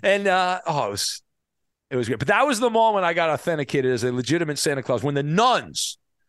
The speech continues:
are dancing and waving and doing their nun things. Uh, yeah, that was it. That was, uh, I got, I got authenticated, and,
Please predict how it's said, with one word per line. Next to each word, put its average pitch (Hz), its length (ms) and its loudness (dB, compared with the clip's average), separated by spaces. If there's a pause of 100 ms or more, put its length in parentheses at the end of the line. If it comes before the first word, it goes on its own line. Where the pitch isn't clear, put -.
(260)
are 151 100 2
dancing 240 680 0
and 175 200 0
waving 254 540 0
and 151 260 -2 (600)
doing 240 260 0
their 226 140 2
nun 233 340 2
things. 262 600 -2 (260)
Uh, 160 580 2
yeah, 254 340 2 (160)
that 202 200 2
was 247 140 -2
it. 247 300 0
That 180 180 2
was, 214 200 0
uh, 180 240 0
I 180 80 0
got, 196 200 2 (120)
I 180 100 0
got 196 140 0
authenticated, 156 680 0
and, 139 180 -4